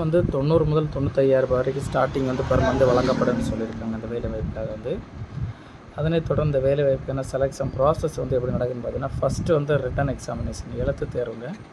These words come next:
எழுத்து தேர்வில் பாஸ் பண்ணிட்டீங்கன்னா கம்ப்யூட்டர் பேஸ்டு எக்ஸாமினேஷன் நடக்கும். கம்ப்யூட்டர் பேஸ்டு எக்ஸாமினேஷனில் பாஸ் பண்ணிட்டீங்கன்னா இன்டர்வியூ மற்றும் டாக்குமெண்ட் வெரிஃபிகேஷன் மூலம் வந்து ஆட்கள் செலக்ட் பண்ணப்படும்னு சொல்லியிருக்காங்க.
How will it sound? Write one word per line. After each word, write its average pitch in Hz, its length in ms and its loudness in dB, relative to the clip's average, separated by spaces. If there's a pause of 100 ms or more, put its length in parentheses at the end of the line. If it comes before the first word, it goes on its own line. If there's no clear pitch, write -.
(680)
எழுத்து 170 280 4
தேர்வில் 151 280 4 (100)
பாஸ் 139 240 2
பண்ணிட்டீங்கன்னா 131 500 0 (140)
கம்ப்யூட்டர் 143 420 2
பேஸ்டு 131 300 0
எக்ஸாமினேஷன் 117 560 -2
நடக்கும். 113 320 -2 (640)
கம்ப்யூட்டர் 165 360 2
பேஸ்டு 151 260 2
எக்ஸாமினேஷனில் 131 600 -4
பாஸ் 127 220 -2
பண்ணிட்டீங்கன்னா 120 440 -6 (320)
இன்டர்வியூ 156 400 4 (120)
மற்றும் 139 400 -4
டாக்குமெண்ட் 127 420 -2
வெரிஃபிகேஷன் 123 540 -4
மூலம் 120 180 -4
வந்து 127 180 -4
ஆட்கள் 113 340 -8
செலக்ட் - 260 -12
பண்ணப்படும்னு 117 480 -10
சொல்லியிருக்காங்க. 113 500 -8